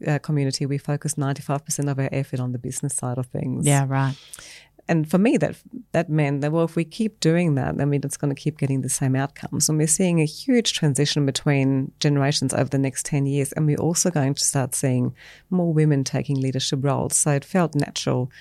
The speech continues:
Speaker 1: to start changing perspectives and conversations to bring,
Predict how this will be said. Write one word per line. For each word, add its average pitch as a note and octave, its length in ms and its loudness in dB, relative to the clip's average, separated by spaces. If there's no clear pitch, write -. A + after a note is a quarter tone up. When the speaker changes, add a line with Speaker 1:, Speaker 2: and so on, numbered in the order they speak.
Speaker 1:
to E3 100 0
start D#3 300 2
changing D3+ 400 2
perspectives D3+ 580 0
and C3 100 0
conversations C#3 840 0
to - 120 -4
bring, D3 240 2